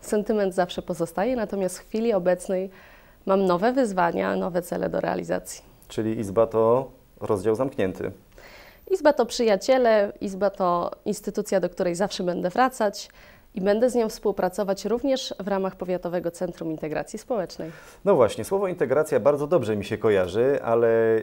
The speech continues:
Speaker 2: jak mniemam, w tym projekcie nie tylko o ten rodzaj integracji chodzi.
Speaker 1: E, tak, e, w naszym projekcie, naszym celem działania jest integracja osób zagrożonych wykluczeniem społecznym, e,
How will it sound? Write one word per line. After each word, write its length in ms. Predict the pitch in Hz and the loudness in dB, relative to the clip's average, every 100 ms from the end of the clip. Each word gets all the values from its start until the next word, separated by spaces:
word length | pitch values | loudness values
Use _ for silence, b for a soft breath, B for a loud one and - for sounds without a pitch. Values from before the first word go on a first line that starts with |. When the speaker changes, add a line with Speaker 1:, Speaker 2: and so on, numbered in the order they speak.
| - - | -4 -2
Speaker 2:
jak 220 | 123 120 123 | 0 2 0
mniemam, 600 | 127 160 131 107 117 120 | -2 0 2 2 0 -4
w 80 | |
tym 180 | - 127 | -4 -4
projekcie 720 | 120 120 110 104 - 117 127 - B B B - | 2 2 2 -2 -2 2 2 0 B B B -4
nie 160 | 131 | -2
tylko 340 | 139 165 139 127 | 2 0 0 0
o 100 | 131 | 0
ten 200 | 165 143 | 0 0
rodzaj 320 | 131 117 117 | 0 0 -2
integracji 500 | 113 110 98 95 95 | -4 -2 0 -2 -4
chodzi. 400 | 92 87 - - - - B B B B - | -8 -8 -10 -18 -20 -20 B B B B -2
Speaker 1:
E, 280 | 247 240 240 | 0 2 2
tak, 360 | 240 - - | 2 2 0
e, 200 | - 190 - 196 190 185 185 185 190 185 | -12 -8 0 2 4 4 4 4 2 -4
w 100 | - | -4
naszym 420 | 226 269 302 277 | -2 0 0 0
projekcie, 600 | 247 240 220 220 - 220 | 0 2 0 -2 -2 0
naszym 360 | 214 220 240 214 | 0 -2 -4 -2
celem 360 | 220 196 190 | 0 0 0
działania 500 | 190 180 196 202 196 | 0 2 2 2 0
jest 400 | 185 180 180 - - | 0 0 -4 -10 -10
integracja 1040 | 214 202 196 185 247 262 - 214 185 185 190 B B B B - | -6 -2 0 2 2 0 -2 0 2 0 -4 B B B B 2
osób 440 | 247 247 214 190 | 2 2 -2 2
zagrożonych 560 | 196 185 196 214 202 180 | 0 0 0 0 0 -2
wykluczeniem 580 | 190 196 202 208 196 | -4 -6 -4 -2 -2
społecznym, 840 | - - 196 262 277 226 202 208 214 B B B B - | -4 -2 0 0 -2 -2 -2 -2 -8 B B B B -2
e, 320 | 196 185 | 2 2